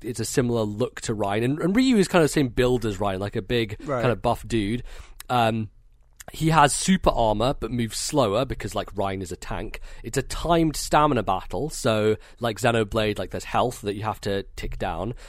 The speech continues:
Speaker 1: Um, and then the, he also loves to taunt, which is 'cause Reyn <laughs> just says all this bullshit during battles. All the Xenoblade characters do, obviously. But it's really funny that they've taken all these characteristics and with the variety of things that you can do in Smash Brothers, including items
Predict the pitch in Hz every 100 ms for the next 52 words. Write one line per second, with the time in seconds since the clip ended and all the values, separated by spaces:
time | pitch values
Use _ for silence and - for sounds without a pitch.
0 | - - 104 104 - 123 120 120 120 123
1 | - 156 156 - 139 127 127 - 131 -
2 | 185 117 - - - - 135 - 127 -
3 | 143 120 123 120 127 131 135 - - 240
4 | 254 - 156 143 151 151 151 131 120 156
5 | 165 - 127 123 127 123 131 165 120 196
6 | 220 131 120 104 101 113 92 95 107 95
7 | 101 95 80 73 - - - 165 170 160
8 | 151 214 233 233 - - 156 185 214 -
9 | - 147 147 156 - 160 165 156 165 170
10 | 180 - 170 151 123 123 120 - 170 156
11 | - - - - 143 143 135 147 180 151
12 | 131 143 131 113 110 117 135 139 151 165
13 | - 156 131 - 135 139 131 135 123 113
14 | 123 117 117 113 - 117 107 - 123 120
15 | 117 107 110 101 104 123 120 127 117 120